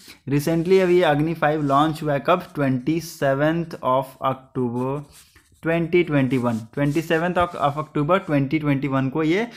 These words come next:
लॉन्च हुआ है, जो कि इसका यूजर ट्रायल था। ओके, इससे पहले ये सात बार लॉन्च हो चुका है, ठीक है, सात बार लॉन्च हो चुका है इससे पहले।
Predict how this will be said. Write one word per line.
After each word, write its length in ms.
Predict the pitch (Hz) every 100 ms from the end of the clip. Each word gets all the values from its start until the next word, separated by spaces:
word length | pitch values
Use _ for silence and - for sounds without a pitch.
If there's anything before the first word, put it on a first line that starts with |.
| - - 131
लॉन्च 360 | 143 170 165
हुआ 140 | 156 139
है, 240 | 160 170
जो 120 | 139 139
कि 180 | 160 147
इसका 360 | 147 185 269 - _ _ _ _ -
यूजर 420 | 135 160 170 196
ट्रायल 420 | 196 143 117 113
था। 220 | 107 110 110 _ _ _ _ _ _ 156
ओके, 220 | 165 208
इससे 520 | 202 196 - - 220
पहले 440 | 220 170 165 190
ये 200 | 202 175
सात 600 | 170 - - 156 151 160 139
बार 320 | 139 147 151
लॉन्च 360 | 135 131 131
हो 100 | 131
चुका 320 | 120 117 123 120
है, 180 | 151 151
ठीक 160 | 185 160
है, 60 |
सात 440 | - - 131 147 131
बार 300 | 123 139 139
लॉन्च 340 | 123 127 123
हो 60 | 123
चुका 260 | 120 123
है 100 | 120
इससे 220 | 113 -
पहले। 400 | 120 120 113 160